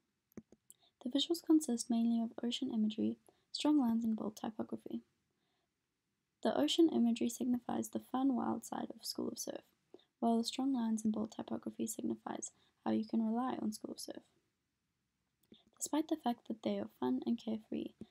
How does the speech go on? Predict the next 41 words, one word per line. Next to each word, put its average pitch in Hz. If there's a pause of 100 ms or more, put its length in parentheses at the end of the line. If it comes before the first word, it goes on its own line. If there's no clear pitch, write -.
(160)
they 233
are 226
still 247
very 220
responsible 233
when 214
it 214
comes 247
to -
safety - (360)
and 220
the -
ocean. 247 (760)
The 262
color 311
palette 240
for 226
this 226
brand -
consists 226
of 220
three 269 (360)
different 233
blues, - (140)
varying 233
in 220
tone, 233 (120)
as 247
well 214
as 214
an -
orangey 311
coral 269
color, - (580)
as 208
there 208
is 214
a 220
lot 220
of 247
coral 269